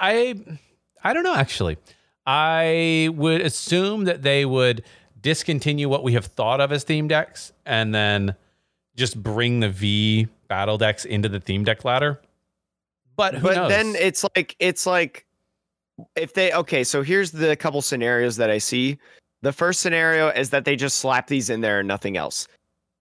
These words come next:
Speaker 2: Nothing else happens,
Speaker 1: Mm-hmm.
Speaker 2: right? So these theme decks are incredibly busted compared to the other ones, I would say, unless you have, like, a type weakness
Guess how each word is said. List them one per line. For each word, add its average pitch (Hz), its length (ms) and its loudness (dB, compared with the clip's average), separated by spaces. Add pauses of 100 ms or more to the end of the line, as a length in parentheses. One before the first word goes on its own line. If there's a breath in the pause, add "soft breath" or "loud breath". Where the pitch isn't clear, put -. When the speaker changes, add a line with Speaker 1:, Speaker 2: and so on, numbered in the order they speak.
(100)
Speaker 2:
Nothing 139 360 0
else 113 180 -2
happens, - 600 -6 (100)
Speaker 1:
Mm-hmm. 98 240 0
Speaker 2:
right? 107 400 0 (200)
So 107 600 0 (400)
these 170 340 0
theme 170 200 0
decks 170 240 0
are 123 120 2
incredibly 131 500 -2
busted 113 760 -4
compared 110 400 -2
to 123 60 -4
the 151 140 0
other 104 200 0
ones, 95 240 -4
I 95 80 0
would 95 160 -6
say, 95 160 0
unless 107 320 -2
you 117 80 0
have, 113 140 0
like, 107 200 -2
a 107 120 2
type - 400 -4
weakness 101 680 -4